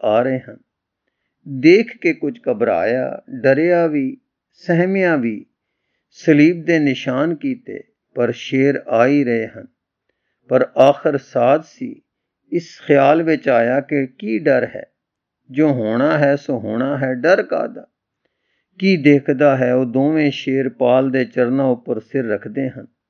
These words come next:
ਬੇਚੈਨ ਆਉਂਦੇ ਹਨ ਤੇ ਐਂਟਨੀ ਵੱਲ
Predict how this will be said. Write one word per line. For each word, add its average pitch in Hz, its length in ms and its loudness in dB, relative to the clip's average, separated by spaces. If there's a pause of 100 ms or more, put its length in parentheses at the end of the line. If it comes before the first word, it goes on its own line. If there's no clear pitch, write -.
(680)
ਬੇਚੈਨ 151 600 2
ਆਉਂਦੇ 147 360 0
ਹਨ 120 240 -6 (680)
ਤੇ 156 200 2
ਐਂਟਨੀ 156 640 2
ਵੱਲ 143 360 4